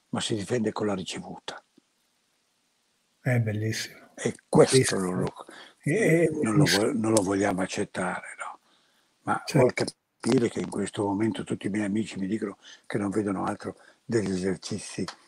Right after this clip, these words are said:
Speaker 1: con, con, con la macchinetta della carta di credito rotta. "Oh, stasera si paga solo in contanti."
Speaker 2: Certo,
Speaker 1: Eh,
Speaker 2: certo.
Speaker 1: un paese,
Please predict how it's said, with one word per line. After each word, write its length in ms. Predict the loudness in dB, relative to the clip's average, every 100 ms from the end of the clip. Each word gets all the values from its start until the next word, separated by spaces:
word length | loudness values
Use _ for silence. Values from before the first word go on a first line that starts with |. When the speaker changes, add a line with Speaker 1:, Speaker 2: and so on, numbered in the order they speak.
| -20 _
Speaker 1:
con, 300 | -2 0 0 -8
con, 300 | -6 -4 -4
con 180 | -4 -2
la 100 | 0
macchinetta 720 | 0 -2 -6 -4 -2 -2 -2 -2
della 220 | -2 -4
carta 320 | -4 -4 -2
di 60 | -4
credito 480 | -2 -2 -2 -4 -4
rotta. 360 | -4 -2 6
"Oh, 260 | 10 10 10
stasera 440 | 6 2 4 4
si 160 | 4 -2
paga 200 | -4 -6
solo 240 | -2 2 2
in 60 |
contanti." 720 | 2 -4 -2 -4 -4 -10 -20 -20 _ _ _ -20 -20 _ _ _ _ _ _ _ _ _
Speaker 2:
Certo, 460 | 0 2 2 0 -4 -4 -12 _ _
Speaker 1:
Eh, 80 | -2
Speaker 2:
certo. 440 | 4 4 2 -2
Speaker 1:
un 60 | 0
paese, 500 | 0 0 0 -4